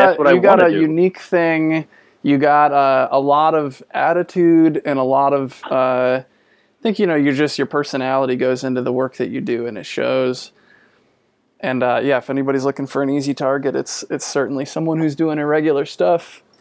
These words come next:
Speaker 2: And I think it's brave to, to do that sort of work
Speaker 1: Well,
Speaker 2: anyway.
Speaker 1: I tell people the tallest blade of grass gets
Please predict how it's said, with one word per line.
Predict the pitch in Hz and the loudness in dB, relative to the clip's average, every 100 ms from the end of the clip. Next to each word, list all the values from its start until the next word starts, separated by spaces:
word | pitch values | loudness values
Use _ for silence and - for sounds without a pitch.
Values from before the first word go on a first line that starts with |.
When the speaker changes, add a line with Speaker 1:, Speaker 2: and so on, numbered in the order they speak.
| _ _ _ - | _ _ _ -12
Speaker 2:
And | 127 | -10
I | |
think | 123 139 | -8 -8
it's | 139 | -6
brave | 131 135 139 139 - | -2 0 2 0 -2
to, | 135 123 117 | -2 -2 -4
to | - | -6
do | 123 135 | -2 0
that | 131 123 | 0 -2
sort | 127 | -4
of | 127 | 0
work | 131 | 2
Speaker 1:
Well, | 123 | 2
Speaker 2:
anyway. | 143 139 139 139 _ _ _ _ _ _ _ _ _ _ _ _ _ _ _ _ _ _ - | 0 -2 -4 -8 _ _ _ _ _ _ _ _ _ _ _ _ _ _ _ _ _ _ -4
Speaker 1:
I | 156 | -2
tell | 160 175 160 | 2 4 4
people | 165 147 143 131 | 2 2 4 4
the | 131 | 2
tallest | 160 147 147 147 | 2 4 4 2
blade | 143 131 | 2 2
of | |
grass | 120 131 123 - | 2 2 2 -2
gets | 127 | -6